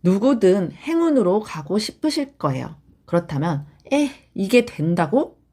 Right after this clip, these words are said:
하는 이 사소한 습관에서 시작해보세요. "그게 뭔 말인지 모르겠어요." 하신다면 그냥 지금 당장 화장실로 달려가세요. 나의 표정과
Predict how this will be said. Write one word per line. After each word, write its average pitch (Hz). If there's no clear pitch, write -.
하는 220
이 202
사소한 330
습관에서 196
시작해보세요. 160
"그게 302
뭔 202
말인지 240
모르겠어요." 165
하신다면 190
그냥 175
지금 185
당장 151
화장실로 311
달려가세요. 143
나의 170
표정과 202